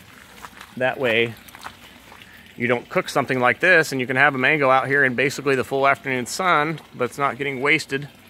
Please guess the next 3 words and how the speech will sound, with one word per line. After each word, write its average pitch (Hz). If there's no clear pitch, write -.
because 135
that, 123
um, 101